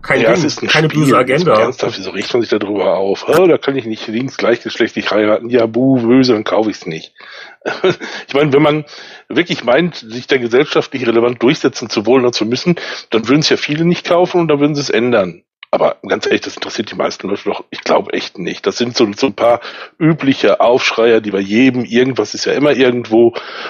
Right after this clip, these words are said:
Speaker 2: Und jetzt ganz ehrlich, also mich, mir ist das wirklich egal. Ich würd gar nicht auf die Idee kommen, darüber nachzugucken, ganz, ganz ernsthaft. Also ich weiß nicht. Also, also sag mal so, ob das jetzt auch zum Anfang bei Mass Effect, das ich ja gespielt hab,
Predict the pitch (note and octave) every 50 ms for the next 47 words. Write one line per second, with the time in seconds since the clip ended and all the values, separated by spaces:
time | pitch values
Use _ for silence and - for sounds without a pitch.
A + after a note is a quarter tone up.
0 | - - - - B2 G#2+ G#2 G2 - - G#2 G2+ - A2+ A#2 A2 G#2+ G2 G2+ G#2+
1 | G2+ F2+ F2 F#2 F#2 G#2 A#2 B2 - - - B2+ B2 C#3 C3+ - - A2+ - -
2 | F#2+ A#2 - - B2 - A#2+ - B2 B2 A#2+ G#2 - - - - B2 B2 B2 A#2
3 | - - G#2+ F#2+ F#2 - A2+ B2+ - - C#3+ C#3 B2 A#2 G#2 G#2 A2 G#2+ F#2 G2
4 | A2 G#2+ - - - - - - - - - - A2+ A#2 - - A#2+ C3+ C3 B2+
5 | A#2+ C3+ C3 - - A2+ G2+ - G2 G#2 G2+ G#2+ G2+ - - - - - - -
6 | - - - - - - - - E2+ E2 - - - _ _ - - - - -
7 | - - - A#2 C3 C3+ C3+ - B2 B2+ C3+ C#3 C3+ D3 C3+ F3 D#3+ - - -
8 | - - B2 - C3+ - - A2 A2+ - - A#2+ A2 - B2 - C#3 A#2 G#2+ G#2+
9 | A2 A#2 D3 C#3+ - B2 - A#2+ - - A2 A2 A2+ G#2+ G#2+ - - - C3+ C#3+
10 | - B2+ A#2+